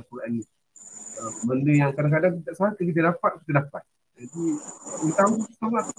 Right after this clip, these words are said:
Tapi, uh, cuba kita amalkan dalam kehidupan dan istiqamahkan apa yang Allah Subhanahu Wa Taala janjikan kepada kita. Jadi, insyaAllah, sama-sama kita kongsi dengan Al-Quran ini. Jadi, uh, kita jadikan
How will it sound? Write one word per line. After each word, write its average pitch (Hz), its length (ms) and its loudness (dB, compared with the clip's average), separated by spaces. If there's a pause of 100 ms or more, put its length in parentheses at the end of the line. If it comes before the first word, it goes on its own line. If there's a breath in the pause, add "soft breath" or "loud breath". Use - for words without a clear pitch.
(140)
Tapi, - 540 -2 (160)
uh, 135 260 -6 (120)
cuba 143 200 0
kita 147 120 0 (100)
amalkan 131 400 2
dalam 127 160 2
kehidupan 131 500 0
dan 123 140 2
istiqamahkan 131 640 -2 (160)
apa 127 340 -8
yang 120 200 0 (520)
Allah 135 200 -2
Subhanahu 123 260 -2
Wa - 60 -20
Taala 127 360 4 (460)
janjikan 120 500 -2
kepada - 220 -14
kita. 165 260 -2
Jadi, 117 440 -6
insyaAllah, - 340 -12 (340)
sama-sama 120 640 0
kita - 140 -14 (100)
kongsi 123 400 0 (400)
dengan 117 400 6
Al-Quran 113 640 0
ini. 147 120 6 (460)
Jadi, 127 640 2 (320)
uh, 113 260 0
kita 123 240 -4
jadikan 117 460 0